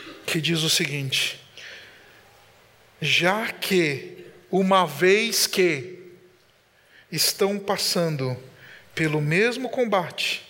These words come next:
que me viram enfrentar e agora ouvem que ainda enfrento."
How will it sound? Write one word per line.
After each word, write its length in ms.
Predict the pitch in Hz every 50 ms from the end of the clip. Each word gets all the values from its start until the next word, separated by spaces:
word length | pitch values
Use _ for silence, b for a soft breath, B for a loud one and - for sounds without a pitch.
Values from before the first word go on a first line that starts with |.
| - _ _ b b b b b b b -
que 140 | - 165
me 160 | 156 156 151 139
viram 440 | 127 147 160 165 170 170 165 165 160
enfrentar 760 | 160 156 - - 160 151 143 - 160 147 147 143 143 139 - - - - B B B B B B B B -
e 140 | 151 156
agora 680 | 160 156 143 135 147 151 156 160 160 165 165 160 160 - - - - - - _ - _ _ _ _ -
ouvem 560 | - 151 151 151 147 143 135 147 151 151 151
que 180 | 147 - - 160
ainda 580 | 151 147 131 127 127 123 120 120 123 127 123 - -
enfrento." 760 | - 135 131 127 - - 123 117 107 113 - - - - -